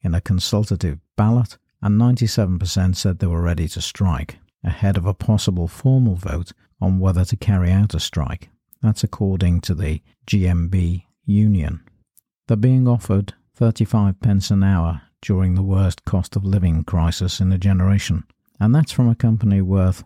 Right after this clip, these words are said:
one trillion pounds, said Amanda Gearing, who's the senior organiser for the G M B. Amazon has seventy thousand workers in the U K,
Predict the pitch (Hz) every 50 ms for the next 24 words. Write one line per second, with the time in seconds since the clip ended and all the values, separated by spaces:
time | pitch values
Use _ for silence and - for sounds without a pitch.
0 | _ - 90 87 85 85 - - - 92 87 82 78 80 78 - - 107 101 101
1 | 95 80 73 76 80 82 - - - _ _ _ _ - - - 95 90 87 85
2 | 82 - - _ _ _ _ - 90 92 90 87 85 82 87 85 78 95 101 98
3 | 101 98 101 101 98 98 98 - - _ _ _ _ _ _ _ 98 90 87 -
4 | 92 90 - - 117 110 107 107 107 101 104 104 104 101 101 98 92 90 90 90
5 | 87 90 95 90 - - _ _ _ - - 87 95 87 92 92 87 82 76 76
6 | 80 90 87 82 90 85 80 71 78 - - _ _ _ _ 113 113 117 120 107
7 | 107 113 104 95 110 104 98 - - 123 113 117 107 104 98 - - 101 98 95
8 | 92 90 87 87 85 98 104 113 113 - 95 82 85 85 82 82 80 76 78 -
9 | - - - - 85 82 80 87